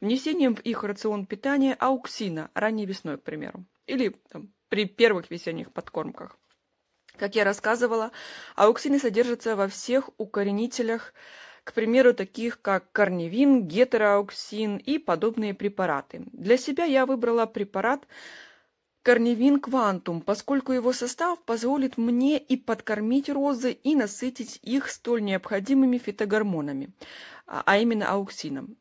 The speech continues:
В корневине Квантум содержится девятнадцать процентов азота, девятнадцать процентов фосфора и девятнадцать процентов калия, плюс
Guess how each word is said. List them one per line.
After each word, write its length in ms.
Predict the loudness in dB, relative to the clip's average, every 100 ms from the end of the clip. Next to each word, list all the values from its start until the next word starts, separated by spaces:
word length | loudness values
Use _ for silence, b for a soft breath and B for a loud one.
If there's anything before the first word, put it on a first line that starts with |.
| _
В 120 | -8
корневине 540 | -4 0 2 2 0
Квантум 440 | 0 0 0 0 -4
содержится 540 | -4 0 0 0 -6
девятнадцать 560 | -6 -6 0 0 0 -6
процентов 480 | -8 -4 -4 -6 -4
азота, 460 | 0 0 0 -4 -4
девятнадцать 560 | -6 -4 -2 -4 -4 -8
процентов 480 | -6 -4 -4 -6 -2
фосфора 480 | 0 0 -2 -2
и 140 | 0 -2
девятнадцать 640 | -4 -6 -2 -2 -2 -8
процентов 560 | -10 -8 -8 -8 -10 -8
калия, 460 | -4 -4 -4 -8 -14 B B B B B B B _
плюс 400 | -4 -2 -2